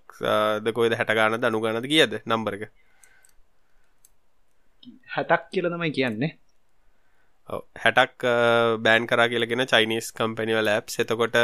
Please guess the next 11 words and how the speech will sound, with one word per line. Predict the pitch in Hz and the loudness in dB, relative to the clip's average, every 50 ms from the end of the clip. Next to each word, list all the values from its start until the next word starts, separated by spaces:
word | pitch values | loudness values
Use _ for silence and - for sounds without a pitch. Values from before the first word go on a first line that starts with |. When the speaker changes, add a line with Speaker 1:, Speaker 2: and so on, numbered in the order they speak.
| 120 117 117 | 4 2 0
Speaker 1:
මේ, | 113 113 110 107 110 110 107 110 113 - _ _ _ _ - - - - - _ _ _ - | -2 -4 -4 -4 -4 -4 -4 -4 -6 -10 _ _ _ _ -20 -20 -20 -20 -20 _ _ _ -10
අ, | - - 55 - - | -8 -6 -6 -4 -4
මේවෙන් | 107 110 110 110 110 113 113 | 0 2 4 4 6 4 4
ඩේටා | 113 110 107 101 110 104 | 4 2 2 2 2 0
ලීක් | 107 104 101 - - - | -2 -4 -6 -8 -6 -4
වෙනවා | 98 98 101 101 107 113 120 | -4 -2 0 0 2 2 2
ඒවා | 117 113 110 113 | 4 2 2 0
කියලා | - - 110 107 107 | 0 -2 -2 -2 0
තමයි. | 110 113 | -2 -2
ඉතින් | 117 131 147 151 | 0 0 -2 -2
ස්පෙෂලි | - - 117 110 - 123 123 131 127 117 - | -2 -2 -2 -2 0 0 0 0 0 0 -4